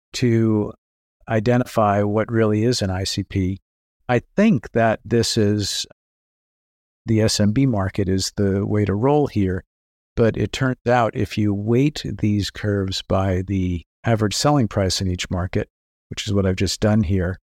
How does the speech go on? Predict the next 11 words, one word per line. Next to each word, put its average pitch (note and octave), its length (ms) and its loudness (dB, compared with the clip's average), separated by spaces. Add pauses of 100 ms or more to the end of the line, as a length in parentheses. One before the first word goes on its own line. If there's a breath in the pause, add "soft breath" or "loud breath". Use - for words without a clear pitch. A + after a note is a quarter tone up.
(420)
uh, G2 260 -4
you G#2+ 140 -2
can G2+ 160 -2
see A2 260 0
that G2+ 280 0 (840)
the G#2+ 180 0
large G#2 520 2
and F#2+ 140 2
enterprise G2+ 500 0
markets F#2 640 -4 (540)
look - 220 -4